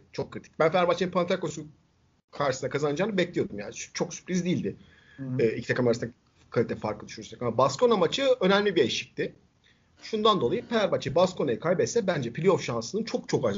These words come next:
Speaker 1: aşağı düş-, düşürecekti. Ee, ikili avarajları falan düşünürsek.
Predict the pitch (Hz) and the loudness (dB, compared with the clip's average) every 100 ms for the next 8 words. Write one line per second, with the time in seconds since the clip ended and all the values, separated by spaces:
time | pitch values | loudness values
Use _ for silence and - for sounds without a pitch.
0 | - - 113 98 98 - - - 107 90 | -4 -8 -8 -8 -12 -14 -14 -14 -12 -10
1 | 90 - 440 - - _ _ _ - - | -10 -2 0 0 -8 _ _ _ 0 6
2 | 120 120 - - 143 120 107 104 107 156 | 6 6 2 4 6 8 4 0 -4 -2
3 | 190 160 - 110 - | -2 -2 -6 -8 -10